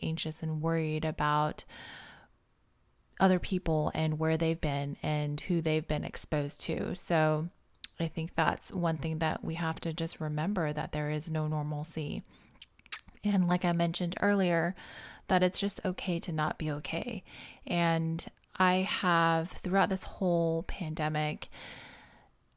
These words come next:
I know of people whose parents or relatives or a friend of a friend or some sort of peripheral,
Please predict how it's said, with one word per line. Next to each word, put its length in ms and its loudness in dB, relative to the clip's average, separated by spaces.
I 100 6
know 260 8
of 180 2
people 600 2
whose 800 0
parents 760 4
or 200 0
relatives 880 2
or 380 -2
a 20 -10
friend 320 0
of 100 -2
a 80 -2
friend 460 0
or 140 0
some 340 2
sort 240 0
of 160 -2
peripheral, 800 0